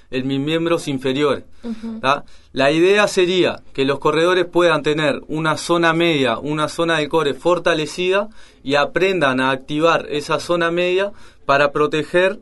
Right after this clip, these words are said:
Speaker 1: la columna o, o para proteger en realidad todo el cuerpo. ¿tá? Sería como aprender a que primero se activen los músculos profundos, después los músculos superficiales y de ahí ejercer fuerza hacia los, a los, hacia los miembros superiores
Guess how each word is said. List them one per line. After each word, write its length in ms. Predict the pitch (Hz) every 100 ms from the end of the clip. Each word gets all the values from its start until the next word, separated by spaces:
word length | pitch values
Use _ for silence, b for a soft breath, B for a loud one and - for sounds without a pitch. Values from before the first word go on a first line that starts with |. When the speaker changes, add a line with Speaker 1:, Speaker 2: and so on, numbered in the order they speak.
| -
Speaker 1:
la 200 | 131 131
columna 720 | 135 139 165 185 185 185 185 180
o, 720 | 135 127 123 120 101 120 117
o 40 | 113
para 220 | 131 123
proteger 360 | 127 131 165 170
en 80 | 151
realidad 440 | 143 156 180 175
todo 220 | - 190 156
el 60 |
cuerpo. 340 | 135 127 107 - B B B B B - -
¿tá? 240 | 131 151 b b
Sería 440 | - 143 147 190 180
como 300 | 175 160 147
aprender 400 | 143 147 165 170
a 100 | 143
que 140 | 143
primero 720 | 127 151 160 208 214 196 - - -
se 180 | - 139
activen 400 | 131 170 180 165
los 120 | 139
músculos 320 | 160 160 151
profundos, 540 | 135 131 139 123 104 113
después 300 | 127 170 180
los 100 | 175
músculos 340 | 180 185 160
superficiales 720 | 151 151 151 151 175 180 202 -
y 200 | 147 151
de 80 | 151
ahí 220 | 165 202
ejercer 400 | 190 165 170 160
fuerza 400 | - 175 160 175
hacia 180 | 160 139
los, 380 | 127 120 113 -
a 80 | 127
los, 160 | 120
hacia 100 | 139
los 120 | 127
miembros 320 | 135 151 143 127
superiores 680 | 170 165 151 165 175 180